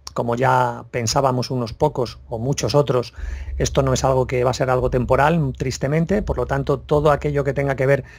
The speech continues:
con, con venta a domicilio, con, con ventas, eh, online,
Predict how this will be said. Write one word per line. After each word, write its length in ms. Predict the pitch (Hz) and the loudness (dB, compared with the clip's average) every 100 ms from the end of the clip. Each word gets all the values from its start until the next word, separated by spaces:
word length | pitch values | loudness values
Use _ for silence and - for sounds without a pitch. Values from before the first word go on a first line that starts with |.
| - - | -20 -10
con, 380 | - 127 123 127 | -2 0 0 -4
con 320 | - 127 123 | -2 0 2
venta 320 | 131 139 135 135 | 0 0 2 2
a 40 | |
domicilio, 720 | 135 127 113 160 147 123 117 - - - - | 2 -2 0 2 4 2 0 -6 -20 -20 -4
con, 240 | 131 127 | 0 0
con 420 | 131 127 123 117 | 0 0 -2 0
ventas, 380 | 120 135 139 - | 0 2 2 2
eh, 420 | 123 123 120 120 120 | 0 -2 -4 -8 -2
online, 520 | 123 135 147 135 | 0 4 4 2